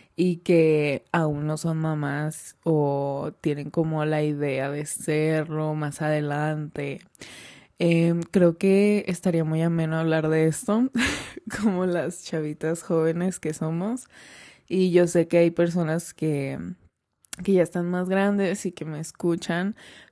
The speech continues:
pero pues la mayoría sí somos chavas, <laughs> entonces quería hablar de este tema como desde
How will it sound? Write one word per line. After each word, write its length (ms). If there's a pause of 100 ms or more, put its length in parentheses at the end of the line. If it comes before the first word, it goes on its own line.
(100)
pero 220
pues 140
la 80
mayoría 480
sí 140
somos 460
chavas, 640 (120)
<laughs> 140
entonces 1000
quería 340
hablar 340
de 100
este 200
tema 380
como 320
desde 580